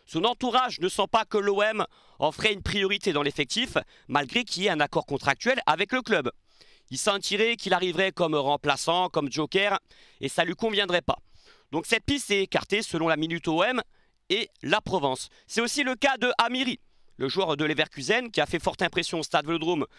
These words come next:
il y a quelques semaines d'ailleurs. D'après, euh, la Minute O M et la Provence,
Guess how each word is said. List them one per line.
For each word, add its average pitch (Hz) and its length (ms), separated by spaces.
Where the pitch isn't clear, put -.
il 120 60
y 143 60
a 135 280
quelques 127 480
semaines 143 320
d'ailleurs. 151 320
D'après, 240 420
euh, 233 140
la 247 120
Minute 262 280
O 240 140
M 233 180
et 196 80
la 247 140
Provence, 220 500